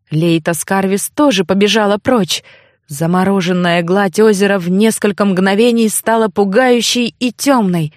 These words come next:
Я передернула плечами. "Кажется, это была плохая идея.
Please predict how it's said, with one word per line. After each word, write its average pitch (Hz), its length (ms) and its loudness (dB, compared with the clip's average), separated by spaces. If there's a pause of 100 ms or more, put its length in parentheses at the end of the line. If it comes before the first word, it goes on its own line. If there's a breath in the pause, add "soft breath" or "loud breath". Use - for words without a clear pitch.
(320 soft breath)
Я 190 340 -4 (140)
передернула 196 720 2
плечами. 175 680 -2 (1120)
"Кажется, 285 760 0 (160)
это 247 220 0
была 285 240 2
плохая 233 640 2
идея. 190 440 2